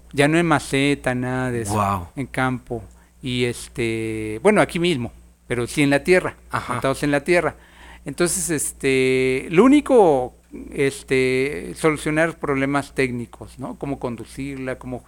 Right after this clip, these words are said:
Speaker 1: sumarla, todo eso. Y además, eh, eh, digamos que otro, otro, otro asunto que siempre debe de uno tomar en cuenta a la hora de diseñar cualquier cosa,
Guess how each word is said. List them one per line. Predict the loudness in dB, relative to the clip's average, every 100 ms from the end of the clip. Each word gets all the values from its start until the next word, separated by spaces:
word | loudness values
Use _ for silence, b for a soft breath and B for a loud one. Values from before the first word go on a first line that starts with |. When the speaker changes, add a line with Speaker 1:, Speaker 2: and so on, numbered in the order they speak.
| -16
Speaker 1:
sumarla, | -12 -8 -8 -8 -12 -16
todo | -18 -18
eso. | -18 -20 -20 B B B B
Y | -2 4
además, | 6 6 4 2 -2 -18 _
eh, | -20 -20 -20 -10 -4 -4 -2
eh, | -2 0 0
digamos | 2 2 2
que | 0
otro, | 0 0
otro, | -2 0 -2 -6
otro | -6 -4 -2 0
asunto | 0 0 -4 -2 -4 -4
que | -12
siempre | -6 -6 -6 -2 -2
debe | -2 -4 -2 0
de | 0
uno | -2 -4 -6
tomar | -6 -4 -4
en | -4
cuenta | -6 -6 -4 -4
a |
la | -2 -2
hora | -2
de | -4
diseñar | -6 -12 -12 -12
cualquier | -14 -18 -14 -16
cosa, | -10 -10 -10